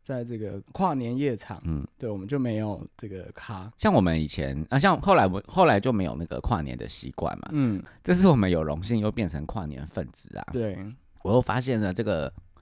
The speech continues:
Speaker 2: 跨年界，
Speaker 1: <laughs>
Speaker 2: 跨年界的这个水很深。
Speaker 1: 哦，怎么说？
Speaker 2: 有人是疯狂的热爱跨年的，是跨年粉、跨年狂粉。我们不是去宜兰，
Speaker 1: 哦，哦。
Speaker 2: 然后我们就看到一票人，
Speaker 1: 嗯。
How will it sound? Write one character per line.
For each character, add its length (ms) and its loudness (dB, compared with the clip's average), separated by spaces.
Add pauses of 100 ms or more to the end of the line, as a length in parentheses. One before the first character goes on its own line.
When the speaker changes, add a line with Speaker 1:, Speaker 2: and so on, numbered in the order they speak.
(140)
Speaker 2:
跨 200 2
年 240 0
界， 340 -2 (580)
Speaker 1:
<laughs> 580 -2
Speaker 2:
跨 180 6
年 180 6
界 200 8
的 120 6
这 120 2
个 100 6
水 240 -2
很 180 -6
深。 480 -6 (340)
Speaker 1:
哦， 120 -4
怎 80 -2
么 100 -4
说？ 400 -4 (200)
Speaker 2:
有 200 2
人 160 4
是 160 -2
疯 280 -2
狂 180 0
的 100 2
热 180 2
爱 120 4
跨 260 -4
年 280 -12
的， 180 -16 (320)
是 140 -8
跨 200 0
年 220 0
粉、 180 -4 (140)
跨 160 2
年 140 0
狂 240 -4
粉。 180 -8 (460)
我 80 2
们 120 4
不 140 2
是 80 2
去 160 -4
宜 220 0
兰， 280 -4 (200)
Speaker 1:
哦， 100 -2
哦。 320 2
Speaker 2:
然 80 4
后 60 4
我 40 2
们 80 0
就 80 0
看 80 2
到 140 4
一 80 0
票 300 0
人， 400 -8
Speaker 1:
嗯。 320 0